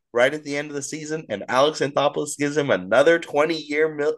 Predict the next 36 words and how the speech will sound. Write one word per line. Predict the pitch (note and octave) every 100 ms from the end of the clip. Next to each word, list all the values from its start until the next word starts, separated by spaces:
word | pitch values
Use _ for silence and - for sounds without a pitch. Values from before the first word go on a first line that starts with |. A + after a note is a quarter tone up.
| -
twenty | C#3+ D#3+
million | C#3+ C#3 D3
dollar | C#3 C#3 C#3 C#3+
a |
year | C3 C#3 C#3+
contract | - B2 - D3 D3 D#3 - - C#3 - -
to | C#3
play | A#2+ C#3+ C3+ C#3+
another | A2+ A2+ C#3+ D3+
year, | C3 C#3+ D3+ D#3+ D#3+ _ _ -
and | A#2+
we | B2+
have | C3 C#3
to | C#3+
watch | C3 C#3 D3
him | B2+
again | A2 B2 C3+
next | B2+ C3 - -
year | C#3+
at | -
twenty | - C#3 D#3
million | C#3+ C#3 C#3 B2+
dollars, | B2+ D3+ D#3 D3
that | C3+ D3
would | C#3
drive | B2+ G#2 C#3 D#3
me | C#3+
crazy. | C3+ C#3 C#3 A#2 F2 _ _ _ _ - - - _ _
So | -
that | A2 A2 G#2
would | G#2
be | G2+
my | G2 G2 F#2+
worst | F#2 F#2
case | - F2+ -
scenario. | F2 E2 D#2+ E2 -